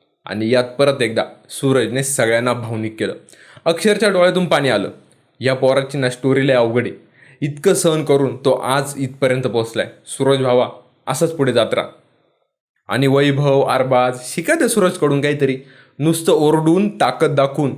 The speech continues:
लोकांची मने जिंकता येत नाही. एक वेळ तुम्ही टास्क जिंकाल, कॅप्टन्सी जिंकाल, पण महाराष्ट्रातील लोकांची मनं फक्त सूरजने जिंकली.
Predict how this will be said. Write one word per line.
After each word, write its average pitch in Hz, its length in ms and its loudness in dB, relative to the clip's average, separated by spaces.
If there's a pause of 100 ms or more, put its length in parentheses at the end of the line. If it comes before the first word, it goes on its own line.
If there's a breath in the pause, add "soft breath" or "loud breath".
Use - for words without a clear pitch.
लोकांची 127 480 0
मने 127 300 -2
जिंकता 120 360 -2
येत 120 260 0
नाही. 117 200 -2 (260 loud breath)
एक 160 200 0
वेळ 190 100 4
तुम्ही 196 300 0
टास्क 160 280 2
जिंकाल, 135 560 0
कॅप्टन्सी 156 440 0
जिंकाल, 120 340 -2 (340 loud breath)
पण 123 140 2
महाराष्ट्रातील 135 720 0
लोकांची 127 380 2
मनं 120 240 -2 (320)
फक्त 135 220 -4
सूरजने 127 560 0
जिंकली. 110 380 -6